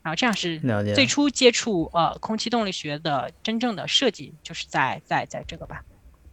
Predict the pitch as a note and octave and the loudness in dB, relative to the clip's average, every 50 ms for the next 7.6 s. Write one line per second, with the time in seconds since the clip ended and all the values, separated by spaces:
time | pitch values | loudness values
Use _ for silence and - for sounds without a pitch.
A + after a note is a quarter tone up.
0 | _ _ _ _ _ _ - - - - - - - - - - - - A#2+ A2 | _ _ _ _ _ _ -20 -20 -20 -20 -20 -20 -20 -18 -12 -10 -2 2 4 6
1 | G#2 A2 C#3+ E3 E3 D#3+ D3 D3 C3+ B2+ A#2 A2+ - B2 A#2+ C3+ D#3+ F#3 F3 D#3+ | 6 8 10 10 10 10 10 10 10 10 10 12 12 12 12 12 12 12 12 12
2 | E3+ - - - A#2+ A#2+ B2 C3 C#3+ D3 D3+ D#3 D#3+ - - _ - - - - | 10 6 2 2 4 4 6 6 4 4 2 0 -2 -6 -10 _ -14 -12 0 6
3 | - A#3+ G#3+ C#3+ A#2 G#2+ G2+ G#2 G#2+ G#2+ A#2+ A#2 A2 A2 A2 G#2 G#2 G#2+ B2+ C3 | 8 10 10 12 10 10 8 6 4 4 4 4 4 4 2 0 0 4 6 8
4 | B2+ B2 A#2 A2+ A2+ A#2+ B2+ B2+ - - D3+ C3+ B2 C3 C#3 C#3 C3 C3 C3+ B2+ | 8 8 8 6 4 2 0 0 -4 -6 -4 -2 0 2 2 2 0 2 2 2
5 | B2+ C3 B2+ B2 C3+ C3+ C#3 C#3 C#3 C3+ B2+ A#2+ A2+ - A#2 A#2 B2+ B2 G#2 G2+ | 4 4 4 4 4 4 4 4 6 6 4 4 4 2 2 4 4 4 2 0
6 | G#2 G2+ G#2 G#2 - A2+ G#2+ G#2+ - B2 A2+ A2 G#2+ A2 - A2+ G#2 A#2 A#2 G#2+ | 0 -2 -2 -2 0 0 0 0 0 0 -2 -2 -2 -2 -4 -4 0 0 0 0
7 | G#2 G2+ - G#2 G#2 G#2+ G#2 A2 G#2 G2+ - | 0 -2 -4 -4 -4 -2 0 0 0 -2 -4